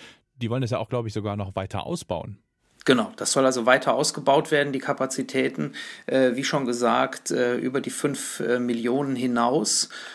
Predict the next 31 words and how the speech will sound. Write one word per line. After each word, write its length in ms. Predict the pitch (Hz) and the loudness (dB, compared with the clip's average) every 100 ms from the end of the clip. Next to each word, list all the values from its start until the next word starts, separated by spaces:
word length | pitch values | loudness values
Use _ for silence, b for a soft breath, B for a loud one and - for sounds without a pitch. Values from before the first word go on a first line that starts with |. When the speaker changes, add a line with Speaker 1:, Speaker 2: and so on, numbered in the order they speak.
| B - | B 0
Speaker 2:
Ähm, 540 | 135 131 127 127 127 | 4 4 2 -2 -4
fünf 320 | 127 151 - | -2 -4 -2
Millionen 380 | 135 120 117 117 | -2 0 2 0
Fahrzeuge 580 | 117 127 127 - 120 113 | 0 0 0 0 0 -2
pro 240 | 107 - | -4 0
Jahr, 380 | 117 113 123 139 | 2 2 2 2
die 180 | 135 110 | 0 0
ausschließlich 640 | - 175 - - 151 - | 2 2 0 -2 -2 -2
dann 180 | - 127 | -2 -2
in 120 | - | -2
China 320 | - - 151 143 | -4 -2 0 0
gebaut 480 | 117 110 117 156 127 | 0 2 2 2 0
werden, 160 | 127 | -2
in 140 | 110 107 | -2 -4
vierunddreißig 1300 | - 170 190 165 147 110 120 120 143 - 110 110 | -4 0 2 2 0 -2 0 2 2 0 -2 -2
Werken. 580 | 113 117 151 165 156 156 B B - | 2 2 0 0 -2 -2 B B -8
Das 120 | 107 | -4
ist 80 | - | -4
also 160 | - | -4
<laughs> 0 | |
vielen 440 | 113 - - 139 - | -4 -2 0 0 0
in 100 | - | -4
Deutschland 540 | - 135 123 - 113 113 | 2 2 2 0 -4 -2
so 120 | 120 | -2
gar 220 | 113 123 | 2 2
nicht 220 | 127 - | 0 -6
bewusst. 500 | - 110 120 - - B B B - | -10 -2 2 2 -2 B B B -4
Die 140 | 117 | -4
haben 140 | 110 | -4
vierunddreißig 800 | - - 135 147 127 123 131 - - | -6 -2 0 2 4 4 2 -4 -8
Fabriken 800 | - 220 214 151 165 160 151 | 0 0 0 -4 -4 -2 -2